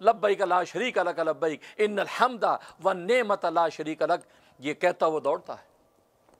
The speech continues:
तो गोया कि सब इबादतों के मफहूम में इस्तिगना पाया जाता है, उस किसी में ज़िल्लत का मफहूम नहीं।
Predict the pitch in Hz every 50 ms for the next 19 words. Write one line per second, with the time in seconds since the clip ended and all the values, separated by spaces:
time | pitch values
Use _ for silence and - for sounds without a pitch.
0 | _ _ _ _ _ _ _ _ _ _ _ _ - 139 110 123 131 143 147 -
1 | 180 156 - - - - 160 170 156 156 143 135 120 131 131 127 127 135 135 160
2 | 135 147 135 127 123 110 120 143 151 160 135 110 - - - 143 123 135 143 147
3 | 139 - 131 123 117 101 107 98 - - 101 95 - - _ _ _ _ _ -
4 | - - - - 170 147 - 165 156 135 110 113 127 139 147 135 - 160 139 135
5 | 135 117 127 135 131 139 180 202 160